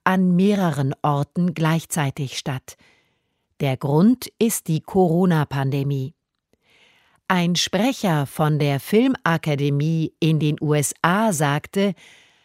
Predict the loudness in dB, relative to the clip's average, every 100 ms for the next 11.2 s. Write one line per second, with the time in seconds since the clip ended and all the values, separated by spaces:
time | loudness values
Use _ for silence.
0 | _ _ _ _ -2 2 2 0 -2 0
1 | 2 2 2 2 0 0 0 -2 -2 2
2 | 4 2 0 -10 -20 -10 0 0 0 0
3 | 0 -2 -8 -2 2 4 4 2 0 0
4 | 2 2 2 0 -2 -2 -6 -20 _ 0
5 | 2 2 2 0 0 -2 -4 -6 0 0
6 | 0 0 2 2 2 0 -4 -8 -12 _
7 | _ _ _ _ _ _ _ 2 4 4
8 | 2 2 2 2 4 4 2 2 2 2
9 | 2 2 2 2 0 -2 0 0 2 0
10 | -2 -4 -2 -2 -2 -4 -2 -4 -2 -4
11 | -6